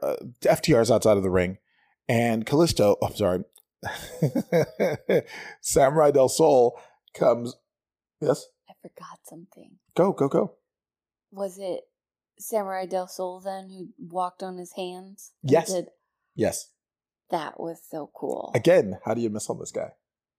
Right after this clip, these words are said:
Speaker 2: It was so cool.
Speaker 1: I, it's, that's exactly what I was saying. It's exactly what I was saying. Good lucha, and I grew up with lucha, so, like, this is stuff that I've seen, and not the walking on hand stuff, don't get me wrong,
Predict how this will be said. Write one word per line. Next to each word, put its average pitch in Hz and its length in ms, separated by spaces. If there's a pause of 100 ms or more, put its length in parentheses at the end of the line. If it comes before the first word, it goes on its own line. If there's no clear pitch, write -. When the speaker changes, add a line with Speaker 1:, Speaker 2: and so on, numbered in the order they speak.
Speaker 2:
It 233 220
was 190 180
so 208 320
cool. 202 100
Speaker 1:
I, 117 120
it's, 90 200
that's 113 220
exactly 113 380
what 113 80
I - 20
was 110 100
saying. 117 180
It's 120 120
exactly 135 480
what 120 40
I - 20
was 110 80
saying. 120 160 (300)
Good 185 180
lucha, 185 420
and 139 100
I 151 80
grew 156 200
up 135 100
with 139 100
lucha, 147 280
so, 127 120
like, 113 180
this 131 140
is 147 100
stuff - 240
that - 80
I've 196 120
seen, 127 380 (360)
and 127 300
not 143 300
the 170 80
walking 113 360
on 90 80
hand 92 280
stuff, - 220
don't 104 120
get 104 80
me 82 80
wrong, 92 260